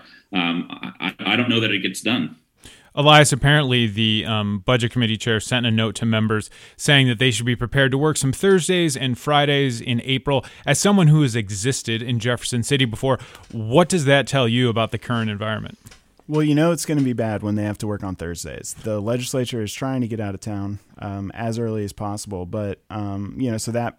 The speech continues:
Speaker 3: might lower morale at least a little bit. But that also is just kind of an indication of how many difficult problems they still have left to solve. And the only real way to, uh, do that is to make people work more.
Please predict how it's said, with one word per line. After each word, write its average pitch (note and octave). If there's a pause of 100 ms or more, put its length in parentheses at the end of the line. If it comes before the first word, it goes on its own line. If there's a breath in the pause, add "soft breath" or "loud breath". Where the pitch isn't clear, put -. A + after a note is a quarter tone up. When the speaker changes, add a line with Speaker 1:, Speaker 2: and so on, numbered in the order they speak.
(120)
Speaker 3:
might A2+ (240)
lower C3+
morale A2+
at A#2+
least A2+
a -
little A2+
bit. G2+ (400 soft breath)
But B2
that C#3+
also F3+
is C#3+
just C3
kind C3+
of B2+
an B2
indication B2
of G2+ (500)
how B2+
many C3+
difficult A#2+
problems A#2+
they G#2+
still A2
have G#2+
left A2
to F#2+
solve. A2+
And A2
the A#2
only B2
real A#2+
way A2+
to, G#2
uh, F2
do G#2+
that E3
is A2
to -
make A2
people G2
work G#2
more. A2